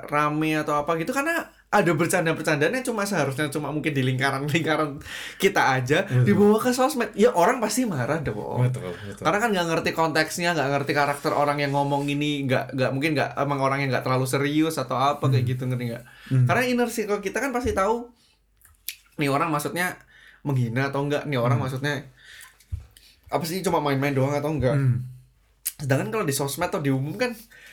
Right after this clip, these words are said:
Speaker 1: mana ada yang kenal?
Speaker 2: Betul. Iya sih. Itu kan, jadi pentingnya untuk nggak cross the line kan, nggak, eh, nggak
Speaker 1: Mm-mm.
Speaker 2: ngelebihi batas itu. Tapi salah satu titik bercanda itu, atau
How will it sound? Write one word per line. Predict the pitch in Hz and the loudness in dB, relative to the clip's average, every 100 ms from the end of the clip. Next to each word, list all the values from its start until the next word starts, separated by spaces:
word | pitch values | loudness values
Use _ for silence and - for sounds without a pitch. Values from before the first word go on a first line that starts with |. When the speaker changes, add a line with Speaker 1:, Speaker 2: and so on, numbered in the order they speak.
| - _ | -20 _
Speaker 1:
mana | - 311 330 | 0 2 4
ada | 240 | 4
yang | 240 233 | 4 2
kenal? | 202 240 147 120 131 131 - - | -2 -2 -2 0 -2 -2 -10 2
Speaker 2:
Betul. | 127 127 110 92 90 - _ _ _ _ | 4 4 2 -2 -8 -16 _ _ _ _
Iya | 104 98 90 | -6 -4 -6
sih. | - 87 _ _ - - - - - 131 - _ _ - | -10 -16 _ _ -20 -20 -18 -20 -18 -18 -18 _ _ -2
Itu | 165 165 | 2 2
kan, | 143 123 | 2 0
jadi | 151 196 | 2 2
pentingnya | 208 208 208 226 226 | 2 0 2 0 0
untuk | 226 175 | 0 2
nggak | 131 123 | 2 2
cross | 160 156 | 2 2
the | 131 | 4
line | 131 127 104 | 4 4 2
kan, | 98 | 0
nggak, | 104 120 | 0 0
eh, | - 139 131 | 2 2 4
nggak | 123 120 | 4 4
Speaker 1:
Mm-mm. | 151 | 4
Speaker 2:
ngelebihi | 139 127 120 | 2 4 2
batas | 110 107 107 107 | 2 -2 -2 -4
itu. | 127 156 - - | -4 -6 -10 -6
Tapi | - 220 - 139 117 | -2 -2 0 0 2
salah | 117 160 147 | 0 0 0
satu | - 170 175 | 0 -2 0
titik | 180 175 160 | 0 -2 -2
bercanda | 123 120 104 104 | 0 0 0 0
itu, | 127 110 104 - - - - - _ _ - - | 0 -2 -8 -12 -20 -20 -20 -20 _ _ -20 -6
atau | 175 185 190 | 0 2 2